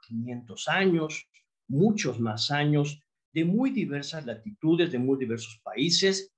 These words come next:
¿Y qué nos pueden enseñar? Empecé a hacer una, pues, muy breve capitalización de lo que pudieran ser sus enseñanzas. Y bueno, tenemos aquí algunos pensamientos que nos dirigen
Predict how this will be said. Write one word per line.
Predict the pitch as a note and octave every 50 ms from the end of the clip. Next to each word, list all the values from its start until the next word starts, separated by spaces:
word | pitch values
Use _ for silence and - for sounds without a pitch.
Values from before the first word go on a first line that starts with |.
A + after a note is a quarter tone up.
| _ _ _ _ _ _ _ -
¿Y | E3 D#3 D3 D3+ - - _
qué | - B3 C#4
nos | C#4 C4+ C4 A3+ - -
pueden | - - E3+ F3+ F#3+ F#3 F#3+ E3+
enseñar? | D3 A#2+ A2+ A2 - - A2+ G#2 G#2 A2 B2 B2+ B2+ C3 C#3 C3+ - _ _ _ _ _ _ _
Empecé | _ - C#3 A#2 - C#3+ C3 - - F#3 G3
a |
hacer | F#3 F#3 - F#3 F3
una, | F3 E3+ D#3+ D3 A2 G#2 - - _ _ _ _ _
pues, | A#2 A2+ A2+
muy | A#2 B2+ D#3 A3+ C4 C4+
breve | A3 F#3+ E3+ F3+ F#3+ G3 F#3+ G3 G3 G3 G3 G3 _ _ _ _ _ _ _
capitalización | - A#2 A2+ B2+ A2+ A2 A2 A#2 A2 A2+ - - - D3 D#3 E3+ F3+ F3 F3 F3 -
de | - C3+ B2+
lo | B2 A#2
que | - C3 A2+
pudieran | G#2+ A#2 A#2 A2+ C3+ D#3 E3+ E3+ D#3+ D3+
ser | D3 - D#3 D#3 D#3
sus | D3+ D#3+ - -
enseñanzas. | B2+ A#2 A2+ - - G#2+ A2 B2 C#3 C#3+ D3+ E3 D#3 - - D3+ D3 D3 D3 - _ _ _ _ _ _ _ _
Y | - D#3 D3+
bueno, | E3+ B3 B3+ A#3+ E3+ - - - _ _ _ _
tenemos | _ D#3 E3+ A3 B3 C4+ A#3 -
aquí | E3+ D#3 - _ - F3 F3 F3+ F#3 - _
algunos | D3 D3 D3+ D3+ F#3+ G#3 G#3 A3 G#3+
pensamientos | G3+ - C#3 C3 B2+ - - A#2+ A#2 B2 C#3+ D#3+ E3+ E3+ E3+ F3 F3 E3 E3 D#3+ - - - _ _ _ _ _
que | - E3+ E3 E3
nos | E3 E3 E3 D#3+ D3+ -
dirigen | F3 E3+ E3+ D#3 G#3 C4 - - - - A#2 G2 F#2+ -